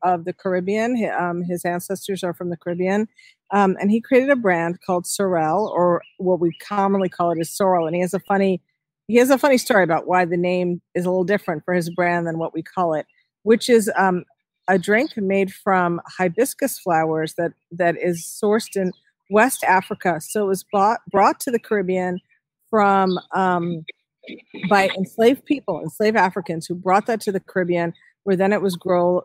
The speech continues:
grown as the Roselle hibiscus. And a lot of your viewers in your area and in the Southwest will know it as Jamaica, um, 'cause it's also drunk in Central America and South America. So I'm gonna let Jackie talk, but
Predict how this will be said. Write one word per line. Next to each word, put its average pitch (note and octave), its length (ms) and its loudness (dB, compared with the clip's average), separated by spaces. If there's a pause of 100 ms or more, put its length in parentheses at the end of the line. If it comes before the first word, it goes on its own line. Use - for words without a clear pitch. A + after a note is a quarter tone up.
grown F#3 560 2
as F3 300 -4
the E3+ 80 -4
Roselle E3+ 440 2
hibiscus. E3+ 760 -4
And E3 160 -2 (340)
a F#3+ 40 -2
lot F#3+ 220 6
of A3+ 80 0
your A#3 220 4
viewers G#3 720 2
in F#3 200 0
your A#3+ 320 2
area F3 420 2
and E3+ 160 0
in E3 80 -4
the F3 80 -6
Southwest F#3+ 560 -2
will F#3 80 0
know F3 200 2
it E3 60 2
as D#3+ 240 -2
Jamaica, F#3 600 0 (600)
um, F#3+ 440 2
'cause F3 200 -6
it's E3+ 100 -10
also F3+ 320 -2
drunk E3+ 320 -2
in E3 100 -4
Central E3 380 -8
America D3+ 720 -6
and D#3 120 -10
South C#3+ 280 -6
America. C#3+ 420 -8
So F3+ 140 0
I'm G3+ 80 6
gonna A#3+ 140 8
let G3 200 6 (380)
Jackie E3+ 400 2
talk, C#3+ 400 0
but D#3+ 100 -4